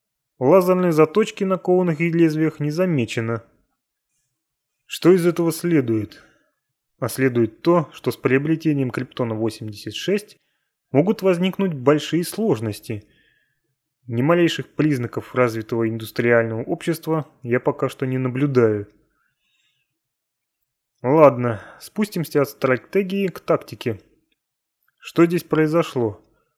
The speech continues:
Почему одна деревня покинута, а вторая уничтожена столь жестоко?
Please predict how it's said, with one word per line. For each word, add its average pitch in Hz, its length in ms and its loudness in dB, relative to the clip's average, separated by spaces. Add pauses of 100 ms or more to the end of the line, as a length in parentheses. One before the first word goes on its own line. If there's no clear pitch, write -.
(500)
Почему 131 340 0
одна 123 240 2
деревня 120 420 -2
покинута, 156 720 -4 (100)
а 120 60 -16
вторая 131 380 -2
уничтожена 147 640 -2
столь 135 280 -2
жестоко? 127 680 -4